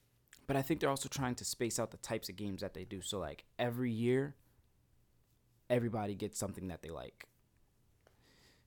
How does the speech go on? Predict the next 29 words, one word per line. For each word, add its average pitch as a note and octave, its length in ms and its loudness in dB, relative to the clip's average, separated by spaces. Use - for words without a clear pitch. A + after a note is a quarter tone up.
And B2 100 6
then A2 140 6
if G#2 100 -2
they A#2 120 4
can G2+ 360 0
afford A#2+ 480 2
to A2 300 0
drop A#2 320 0
an G#2 180 -4
extra B2+ 360 -4
two, G3+ 320 2
I A2 60 -4
think A2+ 180 0
they'll G#2+ 100 0
do G2+ 200 -2
it. F#2 100 -8
But A#2 80 -2
I A#2+ 80 2
think C3 220 2
we'll B2+ 80 4
get A#2 160 2
four B2+ 200 2
big B2 280 2
games C3 440 2
every B2+ 220 -2
year C#3 460 2
and A2 280 -2
a - 40 -6
s-, - 180 -4